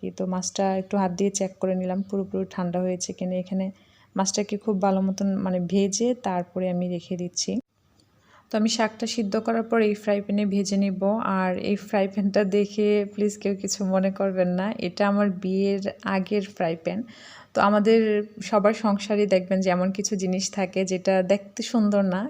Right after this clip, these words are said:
কিন্তু অনেক বেশি ইউজফুল বা কাজ করতে আরাম বোধ হয়, যার কারণে কিন্তু আমরা ফেলে দেই না। তো এই ফ্রাই প্যানটাও আমার ওরকম একটা ফ্রাই প্যান।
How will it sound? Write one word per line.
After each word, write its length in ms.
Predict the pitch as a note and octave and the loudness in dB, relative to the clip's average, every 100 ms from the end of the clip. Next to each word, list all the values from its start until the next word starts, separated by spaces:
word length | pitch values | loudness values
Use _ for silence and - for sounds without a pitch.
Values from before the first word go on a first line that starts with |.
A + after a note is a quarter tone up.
| C#4 | -4
কিন্তু 240 | A3+ A3 | -2 0
অনেক 260 | G#3 G3 F#3+ | 2 2 0
বেশি 220 | G3+ G3+ | -2 0
ইউজফুল 500 | F#3+ F#3+ - F#3+ F#3 | 0 0 -2 -2 0
বা 180 | F#3+ F#3+ | 0 -2
কাজ 260 | F#3+ F#3+ - | -2 -8 -6
করতে 380 | G3 G3 F#3+ | -8 -4 -2
আরাম 360 | F#3 F3+ F3+ F3+ | 0 0 0 0
বোধ 240 | F#3 F3+ | -2 -2
হয়, 160 | F#3+ G3 - - - - | -2 -4 -10 -20 -12 -2
যার 200 | F#3 F#3+ | 0 2
কারণে 300 | G3 G3 G3+ | 2 2 2
কিন্তু 300 | G#3 G3+ A3 | 0 -2 0
আমরা 360 | G#3 F3+ F3 | -2 0 0
ফেলে 360 | F#3 - F#3+ F3+ | 0 -2 -2 0
দেই 220 | E3+ F3 | 0 -2
না। 160 | F3 F#3+ | -2 -6
তো 160 | F#3+ | -6
এই 180 | - G#3 | -2 -2
ফ্রাই 280 | G3+ G3 F#3 | -2 -4 -4
প্যানটাও 400 | F#3+ F#3+ F#3+ F#3+ | -2 -2 0 0
আমার 300 | F3+ F3+ F3+ - | 0 0 -2 -2
ওরকম 360 | F3+ F3+ F3+ | -2 -2 -2
একটা 220 | F3+ F3+ F#3+ | -4 -4 -8
ফ্রাই 280 | F#3 E3+ | -4 -4
প্যান। 280 | E3+ F3 G#3 | -2 -4 -4